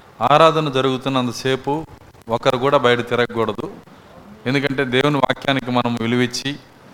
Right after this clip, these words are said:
మనము, ఎందుకంటే అసలు ఆ వధువు ఆరాధించేదే వర్తమానం చెప్పేటప్పుడు.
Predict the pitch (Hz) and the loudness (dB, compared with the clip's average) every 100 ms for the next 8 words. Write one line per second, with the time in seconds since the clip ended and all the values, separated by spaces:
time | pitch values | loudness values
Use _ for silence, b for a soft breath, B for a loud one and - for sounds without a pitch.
0 | - - - - - - - 120 123 123 | -20 -20 -20 -20 -20 -14 -2 2 4 4
1 | 117 101 95 - - - 123 143 156 139 | 2 0 -6 -14 -20 -6 -2 0 0 2
2 | 151 123 120 135 - - - - - - | 4 4 2 -4 -16 -20 -20 -20 -20 -20
3 | - - 113 135 131 120 127 160 175 151 | -20 -12 -6 2 2 4 2 4 8 8
4 | 156 165 160 139 156 151 156 170 143 127 | 8 6 2 0 -2 -2 -2 0 2 2
5 | 151 156 151 127 110 117 104 92 87 | 4 6 6 2 0 2 2 -2 -6